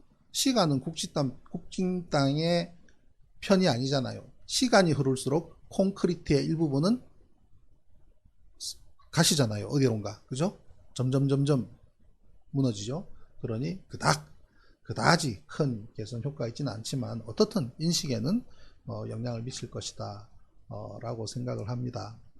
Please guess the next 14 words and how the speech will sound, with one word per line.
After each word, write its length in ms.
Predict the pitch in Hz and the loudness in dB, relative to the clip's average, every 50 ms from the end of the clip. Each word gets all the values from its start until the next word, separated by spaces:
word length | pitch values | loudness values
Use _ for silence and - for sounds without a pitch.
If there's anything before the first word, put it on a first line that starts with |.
| - - - _ - - - - - - - - - - - - - - - - - - - - - - - - - | -20 -20 -20 _ -20 -20 -20 -20 -20 -20 -20 -20 -20 -20 -18 -16 -16 -14 -14 -16 -16 -18 -20 -20 -20 -20 -20 -16 -8
자, 300 | - - 120 - - - - | -4 -2 -2 -2 -4 -4 0
그러면 520 | 143 131 127 127 127 135 143 127 98 - - - - - - - - - - - - _ - - - - - - - - - - - - - | 2 2 4 6 6 6 6 4 2 -2 -10 -20 -20 -20 -20 -20 -20 -20 -20 -20 -20 _ -20 -20 -20 -20 -8 -4 -4 -4 -4 -6 -20 -10 -4
이준석 460 | 127 131 131 143 202 214 190 196 143 | -2 0 2 4 8 10 10 10 8
대표, 440 | - 123 110 - - 110 92 80 - - _ _ - - | 8 2 -2 -2 -4 -6 -6 -8 -10 -18 _ _ -18 -10
어, 380 | - 117 110 110 110 107 107 113 | -8 -6 -4 -4 -4 -4 -4 -4
이준석 460 | 123 131 139 165 180 175 214 214 - | -2 0 0 2 6 6 6 6 6
대표가 460 | 175 151 151 - 175 160 165 160 151 | 4 4 4 4 2 6 6 6 4
지금 300 | 147 156 143 156 151 135 | 4 2 2 4 6 6
여러 200 | 135 135 151 156 | 8 8 8 6
공격을 340 | 156 156 160 165 170 151 135 | 6 6 6 8 8 6 6
받습니다. 720 | 131 107 - - 139 139 135 113 110 101 120 156 196 - | 4 4 0 2 2 2 2 2 2 0 0 0 -2 -2
공격을 280 | - 135 139 139 139 135 | 0 0 2 4 4 4
받고 240 | 131 139 143 135 123 | 2 2 2 0 0
있는데, 560 | 120 120 127 131 131 123 123 131 160 - | 2 2 2 2 2 2 2 2 0 -4